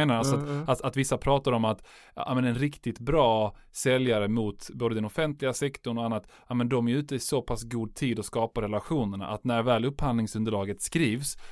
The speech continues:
Speaker 1: så är en del skrivet utifrån de förutsättningar som det här företaget är bäst på att,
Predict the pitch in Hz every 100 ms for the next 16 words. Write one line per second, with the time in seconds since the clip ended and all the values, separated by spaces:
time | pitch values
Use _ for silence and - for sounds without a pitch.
0 | - - 120 147 123 107 120 151 120 -
1 | 127 120 113 107 95 - 117 113 101 113
2 | 113 104 113 - - 101 95 - 107 101
3 | 95 - - 117 113 104 - 110 107 -
4 | 101 95 101 104 92 - - 98 - 95
5 | - -